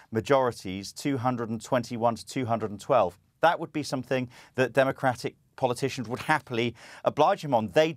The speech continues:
do not like, they do not trust Kevin McCarthy, who's unilaterally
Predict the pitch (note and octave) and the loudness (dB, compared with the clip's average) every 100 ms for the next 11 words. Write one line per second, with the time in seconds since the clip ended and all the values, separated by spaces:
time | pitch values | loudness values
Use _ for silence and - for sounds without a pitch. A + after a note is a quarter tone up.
0 | - D3+ D#3 F3 - A#2+ C3 B2 C#3 - | 2 2 4 2 4 4 4 2 0 2
1 | C#3+ - - C3+ - C#3 A#2+ A#2+ - C#3 | 0 0 2 2 2 -2 -2 -4 0 2
2 | C3 G#2 G#2 G#2+ A#2 G#2+ D3 D3+ C#3+ C#3 | 2 -2 -6 -6 -6 0 2 4 4 2
3 | - G2 G2+ | -4 -4 -4